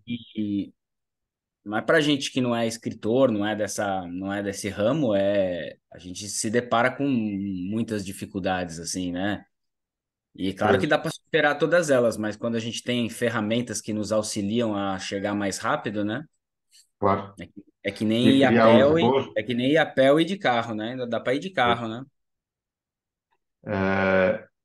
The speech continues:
Speaker 2: como eu, eu acho que já tinha mencionado na, na outra anterior, eh, eu quanto mais dados eu der à inteligência artificial, por exemplo,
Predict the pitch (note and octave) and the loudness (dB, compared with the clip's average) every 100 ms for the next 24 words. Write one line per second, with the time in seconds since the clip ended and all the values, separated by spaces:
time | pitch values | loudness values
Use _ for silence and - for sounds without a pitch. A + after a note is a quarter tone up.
0 | - - A#2 B2+ B2+ - D2+ - _ _ | -6 2 6 6 4 0 -8 -12 _ _
1 | - - _ - C3 C3 B2+ - - B2+ | -20 -20 _ -4 4 4 4 0 2 2
2 | A#2 B2+ B2+ A#2+ B2 B2 A#2 A2+ A2+ A2 | 2 2 2 2 0 0 0 0 0 2
3 | G#2+ G2+ G2 G2+ _ _ _ _ _ _ | 0 -2 -6 -10 _ _ _ _ _ _
4 | _ _ - A2+ G#2 A2+ C3 A2+ G#2 G2 | _ _ -8 -4 0 4 2 0 -6 -8
5 | G2+ G2+ A2+ B2 A2 F2 - _ - _ | -8 -2 0 0 -4 -6 -16 _ -20 _
6 | _ - G#2 G2+ G2+ G#2 C3+ A#2 C3+ D#3+ | _ -6 -2 0 -2 -2 0 0 0 -2
7 | D#3+ C#3+ C#3+ C3 B2 G#2+ F2+ B2+ B2+ A2+ | 0 0 2 2 2 -2 0 4 4 2
8 | - A2+ A2+ A2+ A#2 A#2 G#2+ G#2+ G2+ G#2+ | -4 -6 -6 -4 -2 2 2 2 0 -10
9 | G#2 A2+ G#2+ A2+ G#2 - - - G#2 G#2 | -4 -2 -2 -4 -6 -8 -20 -6 2 4
10 | A#2+ A#2+ G#2 E2 G2 E2 F#2 G2+ F#2 E2+ | 4 2 0 -2 -8 -4 0 0 0 -4
11 | D#2+ | -10